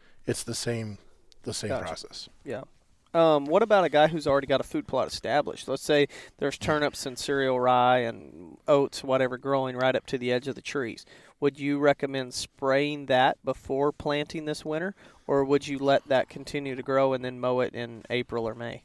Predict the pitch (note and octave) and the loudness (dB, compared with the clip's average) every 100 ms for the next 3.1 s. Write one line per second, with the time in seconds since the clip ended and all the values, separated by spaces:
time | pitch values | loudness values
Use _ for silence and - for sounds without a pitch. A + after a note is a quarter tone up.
0 | _ B2+ B2+ D3 C#3+ C3+ B2+ B2 A#2+ C#3 | _ -8 -2 0 4 6 6 6 2 2
1 | A#2+ A#2+ - A2+ A2+ A2+ A2+ A2+ G#2+ F#2 | 2 0 2 -2 -2 -8 -8 -6 -6 -6
2 | F#2+ G2+ G2 - A#2+ A#2 G#2 G#2+ G#2 G2+ | -4 -4 -4 -4 -4 -6 -2 0 0 -2